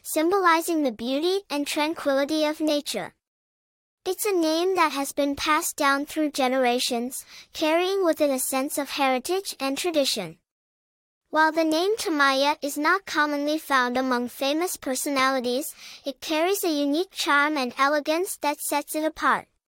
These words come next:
Its rarity adds to its appeal, making it a distinctive choice for parents seeking a unique and meaningful name for their child. The name Tamaya is often associated with individuals who are calm, peaceful,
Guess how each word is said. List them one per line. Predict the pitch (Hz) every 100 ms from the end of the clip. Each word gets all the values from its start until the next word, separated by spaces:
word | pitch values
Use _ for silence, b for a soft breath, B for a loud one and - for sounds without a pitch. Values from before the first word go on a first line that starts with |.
| _ _ _ _ _ _ _
Its | 339 -
rarity | 320 311 339 415 440 440
adds | 269 285 -
to | - 285
its | 277
appeal, | - 277 302 254 208 B B B
making | 262 269 339
it | 339 320
a |
distinctive | 302 277 - 302 330 349 370
choice | - 302 262 262
for | - 269
parents | 262 294 277 240 277 - -
seeking | 302 285 302
a | 269
unique | 254 240 247 311 -
and | 302 269
meaningful | 277 311 381 - 403
name | 320 262 262
for | 294 302
their | 285 302
child. | 311 339 285 190 - - _ _ _ _ _ _ _ _ -
The | 202
name | - 220 392
Tamaya | 415 370 285 269 269 302 294
is | -
often | 269 302 - 370
associated | 320 - 277 - 277 240 269 285
with | 269 262
individuals | 285 339 370 311 294 277 262 269 -
who | 302
are | 254
calm, | 240 - 269 294 381 B B B
peaceful, | - 349 - - 269